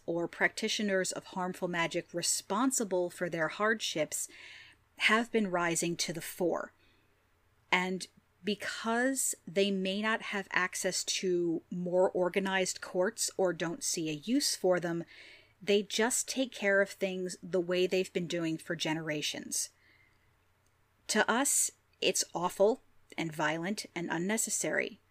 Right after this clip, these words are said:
But for the people who live in these communities, that's just the way things are. And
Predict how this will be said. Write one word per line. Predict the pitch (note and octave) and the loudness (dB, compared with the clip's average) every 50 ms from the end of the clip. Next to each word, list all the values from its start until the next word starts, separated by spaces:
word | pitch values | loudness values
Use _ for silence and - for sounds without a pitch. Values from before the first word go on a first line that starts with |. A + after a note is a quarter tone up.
| _ _ _ _ _ _ _ _ _ _ _ _ _ - | _ _ _ _ _ _ _ _ _ _ _ _ _ -16
But | F#3+ E3 G3+ G3 G3 - - - | -4 0 2 4 4 2 0 -4
for | - A3 | -4 -2
the | F#3+ G#3 | -2 -2
people | - - A#3+ A#3+ - C#4+ | -2 -2 -2 0 0 0
who | - - B3 A#3 | 0 0 0 2
live | G#3 G3+ G3 G3+ | 2 2 2 2
in | G3 | 0
these | F#3+ F#3 F#3 F3+ - | 0 0 -2 -2 -4
communities, | - - F3+ F#3 G#3+ A#3 A#3 G#3+ G3 G3 F#3+ F3+ - - - _ _ - D#3+ | -4 -4 -2 0 2 2 2 2 2 2 0 0 -2 -4 -6 _ _ -6 0
that's | - F#3 G#3 G#3 - - | 2 2 2 2 -2 -4
just | - - - G3+ G3+ G3+ - - - | -6 -2 2 2 2 2 0 -2 0
the | G#3+ | 0
way | G#3 E3+ F3 E3+ E3+ | 0 0 0 -2 -2
things | F3+ - - - E3 D#3+ D#3+ D#3+ - - | -4 -6 -6 -4 -4 -2 -2 -4 -4 -4
are. | - F#3+ F#3 - - - - - _ _ _ _ _ _ _ _ _ _ _ _ _ _ _ _ _ _ _ _ _ _ _ _ _ _ _ _ _ _ _ - | -4 -2 -2 -4 -4 -8 -10 -14 _ _ _ _ _ _ _ _ _ _ _ _ _ _ _ _ _ _ _ _ _ _ _ _ _ _ _ _ _ _ _ 0
And | G3+ G3 F#3+ F#3+ G3 F#3+ F#3 | 2 2 2 2 0 -2 -4